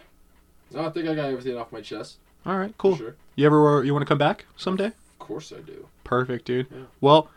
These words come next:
Speaker 2: I had a great time, dude. It was
Speaker 1: Hey,
Speaker 2: nice having
Speaker 1: hey,
Speaker 2: you.
Speaker 1: thanks
Speaker 2: I
Speaker 1: for having me,
Speaker 2: honestly
Speaker 1: Daniel.
Speaker 2: didn't think we were gonna go this long, and I'm not upset
Speaker 1: No, I
Speaker 2: about it at
Speaker 1: remember
Speaker 2: all.
Speaker 1: you were saying earlier, you'd be like, "Oh, we'll talk for, like, we don't have to talk for the hour. We'll talk twenty, thirty minutes." I'm like, "Yeah, sure, that sounds fine." But
Speaker 2: Yeah.
Speaker 1: hey, here we fucking are, so.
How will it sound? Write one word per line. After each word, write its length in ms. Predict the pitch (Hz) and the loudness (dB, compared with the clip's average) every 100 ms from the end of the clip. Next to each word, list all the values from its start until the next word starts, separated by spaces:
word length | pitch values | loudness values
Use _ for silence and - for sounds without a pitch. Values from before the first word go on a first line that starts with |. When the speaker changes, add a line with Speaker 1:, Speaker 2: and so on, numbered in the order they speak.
| _ - | _ 2
Speaker 2:
I 100 | 131 | 2
had 80 | |
a 40 | 127 | 2
great 180 | 120 110 | -2 -2
time, 200 | 120 120 | -4 -2
dude. 220 | 123 123 | -4 -6
It 60 | - | -4
was 120 | 127 | -2
Speaker 1:
Hey, 40 | |
Speaker 2:
nice 160 | 127 120 | -2 -4
having 260 | 127 123 123 | -2 -2 -2
Speaker 1:
hey, 60 | |
Speaker 2:
you. 100 | 127 | -4
Speaker 1:
thanks 220 | 131 101 - | -4 -4 2
Speaker 2:
I 40 | |
Speaker 1:
for 0 | |
having 80 | 131 | 4
me, 60 | 131 | 6
Speaker 2:
honestly 340 | 135 135 156 151 | 4 2 0 -2
Speaker 1:
Daniel. 180 | 156 - _ _ _ _ | -4 -12 _ _ _ _
Speaker 2:
didn't 240 | - 127 110 | 6 8 6
think 160 | 135 | 0
we 60 | 123 | 2
were 60 | 123 | 0
gonna 180 | 120 120 | 0 0
go 160 | 120 | 0
this 200 | 123 123 | -2 -2
long, 240 | 135 139 196 | -4 -4 -4
and 360 | 123 120 120 - - 120 | -4 -4 -6 -12 -8 -2
I'm 480 | 117 120 120 120 127 | -2 -2 -8 -12 -6
not 200 | 117 113 | -2 -2
upset 160 | 143 151 | 2 4
Speaker 1:
No, 80 | 143 | 6
I 40 | |
Speaker 2:
about 0 | |
it 40 | 147 | 4
at 40 | |
Speaker 1:
remember 140 | 147 143 | 4 4
Speaker 2:
all. 80 | 131 | 4
Speaker 1:
you 120 | 135 | 4
were 80 | 131 | 2
saying 300 | 127 135 127 | 2 -4 -2
earlier, 240 | 127 151 110 | -2 -2 -4
you'd 200 | 107 101 | -6 -8
be 60 | |
like, 240 | 104 98 120 | -10 -10 -8
"Oh, 260 | 143 107 98 | -8 -10 -10
we'll 260 | 127 117 - | -12 -12 -12
talk 280 | - 123 - | -8 -8 -8
for, 80 | |
like, 180 | 113 98 - | -10 -10 -10
we 80 | - | -8
don't 100 | - | -8
have 120 | 104 | -10
to 40 | - | -10
talk 240 | - - | -8 -8
for 80 | - | -12
the 100 | 90 | -14
hour. 220 | - 104 | -12 -10
We'll 120 | 127 | -10
talk 280 | 147 - - | -10 -12 -12
twenty, 240 | - 98 90 | -16 -16 -12
thirty 220 | 92 90 | -12 -14
minutes." 420 | 87 92 117 - - | -14 -14 -14 -16 -16
I'm 100 | 139 | -14
like, 160 | 147 | -8
"Yeah, 140 | 311 311 | -6 -6
sure, 240 | - 392 | -2 -2
that 120 | 359 | -2
sounds 220 | - - - | -6 -8 -8
fine." 280 | 220 110 147 _ _ _ | -8 -8 -12 _ _ _
But 60 | 156 | -6
Speaker 2:
Yeah. 60 | 147 - _ 120 | -6 -10 _ -8
Speaker 1:
hey, 80 | 101 | -8
here 240 | 113 107 | -8 -8
we 100 | 104 | -8
fucking 320 | - 104 101 101 | -10 -12 -12 -14
are, 180 | 90 | -16
so. 300 | - - 87 | -18 -18 -18